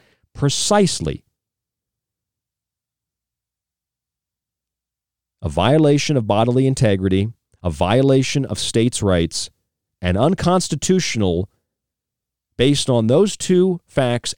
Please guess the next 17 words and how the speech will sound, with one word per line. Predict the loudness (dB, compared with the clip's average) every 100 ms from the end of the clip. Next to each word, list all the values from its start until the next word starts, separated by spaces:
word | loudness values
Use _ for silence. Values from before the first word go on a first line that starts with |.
| -2
and | 2 2
the | 2
fact | 0 -2 -2 -4 _ -20 -4
that | -2
because | -2 -2 2 2 2
you | -2
couldn't | 2 0 2 0
get | 0 -2 _
Congress | -4 0 0 0 0 -2 -2
to | -2
pass | -2 -2 0 0 -4
these | 0 2 2 0
laws, | 2 2 2 -2 -6 -8 _ -20 -10
the | -4
C | -2 0 0
D | 0
C, | -2 0 0 2 -2